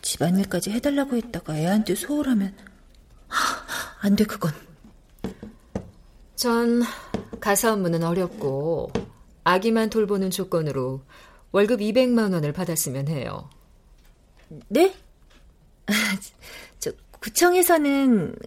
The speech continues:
Speaker 1: 가사 포함이 이백만 원이고 아기만 돌볼 경우에는 백팔십만 원이라고 하던데요.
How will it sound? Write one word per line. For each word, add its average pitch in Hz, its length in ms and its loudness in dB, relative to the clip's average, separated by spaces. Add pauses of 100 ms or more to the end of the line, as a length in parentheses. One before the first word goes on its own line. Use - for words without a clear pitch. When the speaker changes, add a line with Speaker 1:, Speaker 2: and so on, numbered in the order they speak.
(100)
Speaker 1:
가사 320 420 2
포함이 277 380 4
이백만 240 680 4
원이고 196 380 0 (560)
아기만 240 400 4
돌볼 226 280 2
경우에는 226 520 2
백팔십만 339 720 2
원이라고 247 480 2
하던데요. 175 640 -2